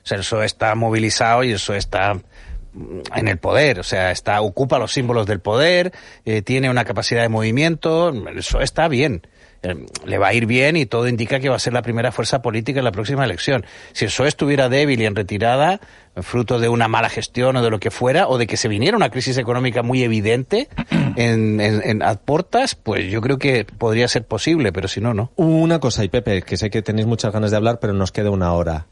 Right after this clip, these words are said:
Speaker 2: A todo esto, a todo esto que estamos hablando de qué puede pasar,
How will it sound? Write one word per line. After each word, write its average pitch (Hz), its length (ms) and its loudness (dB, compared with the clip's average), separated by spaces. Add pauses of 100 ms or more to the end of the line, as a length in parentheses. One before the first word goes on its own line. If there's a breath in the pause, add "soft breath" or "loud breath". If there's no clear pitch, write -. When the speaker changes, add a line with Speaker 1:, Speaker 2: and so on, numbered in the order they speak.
(100)
Speaker 2:
A 98 120 -2
todo 151 380 2
esto, 170 460 -2 (240)
a 92 120 -4
todo 127 240 0
esto 127 180 -4
que 117 60 -2
estamos 120 360 -2
hablando 120 440 2
de 95 100 -2
qué 110 140 -4
puede 127 240 -2
pasar, 135 500 -2